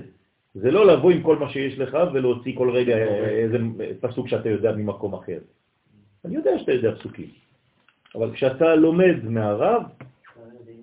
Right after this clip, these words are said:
תקשיב. אתה עכשיו בקבלה. ומה דהבה סגולה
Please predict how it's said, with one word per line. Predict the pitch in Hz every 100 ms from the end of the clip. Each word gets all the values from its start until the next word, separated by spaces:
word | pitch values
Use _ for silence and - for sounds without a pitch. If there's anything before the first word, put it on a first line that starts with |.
| -
תקשיב. | 127 - 139 95 - _ - - _ _ _ -
אתה | 208
עכשיו | 208 214
בקבלה. | 175 175 156 165 156 - _ _ _ _ _ _ _ 107 - - - _ - - - _ 107 -
ומה | 123 139 190
דהבה | 202 185 165 190 151 151 143 123 107 - -
סגולה | 143 113 135 120 90